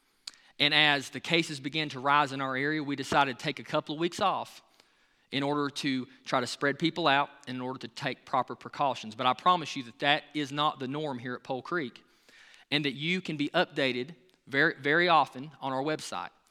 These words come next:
based on what we're gonna be doing for our worship services. Also, we will be in touch with you this coming week about what next Sunday's worship service is gonna look like. We'll be sure to communicate with you, but remember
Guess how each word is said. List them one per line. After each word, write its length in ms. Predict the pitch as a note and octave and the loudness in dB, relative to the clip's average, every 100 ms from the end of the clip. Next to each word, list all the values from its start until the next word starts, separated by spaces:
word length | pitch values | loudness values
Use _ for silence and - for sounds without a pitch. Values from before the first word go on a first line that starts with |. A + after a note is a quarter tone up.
| _ _ _ | _ _ _
based 340 | A#2 C#3+ C#3 - | 0 2 2 -4
on 280 | C3 A#2+ A#2+ | -4 -4 -2
what 220 | C3+ C3 | -2 -2
we're 80 | C#3+ | -6
gonna 160 | C#3+ | -4
be 100 | C3 | -6
doing 300 | B2+ D3 B2+ | -4 -4 -4
for 160 | A#2 A#2 | -6 -6
our 60 | |
worship 340 | A#2+ C3 - - | -4 -6 -8 -10
services. 560 | G2 F2 - - - _ _ - - | -12 -12 -14 -16 -18 _ _ -20 0
Also, 440 | C3 D#3+ - E3 E3 | 4 4 4 2 2
we 120 | D#3 | 2
will 100 | D#3+ | 2
be 120 | D3+ | 0
in 100 | C3 | -4
touch 260 | - D3+ - | -2 -2 -2
with 160 | C3+ | -8
you 80 | D#3 | -6
this 160 | C3 - | -6 -8
coming 340 | - D3 C3 | -6 -6 -6
week 220 | C3 D3 | -6 -6
about 240 | C3+ A#2+ B2+ | -2 -4 -2
what 240 | C3+ B2+ | -2 -2
next 280 | C3 B2+ - | -2 -6 -8
Sunday's 420 | C#3+ C#3 C3 A#2+ | -6 -6 -6 -6
worship 340 | A#2 B2+ B2+ - | -8 -8 -8 -8
service 400 | C#3 C3 B2 A#2 | -6 -4 -6 -10
is 80 | |
gonna 180 | A2 A2+ | -10 -10
look 220 | G#2+ A#2 | -10 -8
like. 300 | D3 C#3 - - _ _ _ - | -2 -2 -4 -18 _ _ _ -2
We'll 100 | D#3 | 0
be 120 | D3+ | 2
sure 180 | C#3+ F3 | 4 2
to 80 | D3+ | 2
communicate 560 | D3 D3 F#3 F#3 F#3+ F#3+ | -2 -2 -2 2 0 0
with 160 | F3 | -6
you, 160 | F#3 G3 | -6 -6
but 100 | D3+ | -6
remember 460 | D3+ G3 G#3 A#2 | -2 0 -2 -4